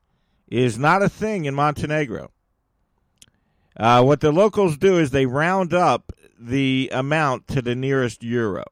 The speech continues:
So it's not a big deal if you don't tip in Montenegro, because if it's ten dollars and thirteen cents or ten dollars and seventy-five cents, they'll round it up to eleven.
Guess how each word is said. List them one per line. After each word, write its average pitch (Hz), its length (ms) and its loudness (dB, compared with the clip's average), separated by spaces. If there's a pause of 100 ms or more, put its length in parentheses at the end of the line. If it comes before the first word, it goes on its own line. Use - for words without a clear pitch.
(960)
So 117 540 2
it's 117 320 -4
not 156 320 -2 (220)
a 120 160 -2
big 135 340 -2
deal 156 320 0
if 127 160 -2
you 139 100 -2
don't 143 300 -4
tip 160 320 -4
in 151 100 -4
Montenegro, 156 760 -4
because 123 640 -4
if 117 200 -4
it's 120 400 -6
ten 170 260 -4
dollars 160 460 -2
and 120 140 -12
thirteen 151 480 -6
cents 151 540 -12 (460)
or 101 120 -6
ten 156 260 -4
dollars 151 380 0
and 120 160 -8
seventy-five 147 720 -4
cents, 151 320 -10
they'll 139 260 -2
round 139 320 -4
it 127 120 -4
up 135 220 -4
to 117 160 -6
eleven. 98 360 -6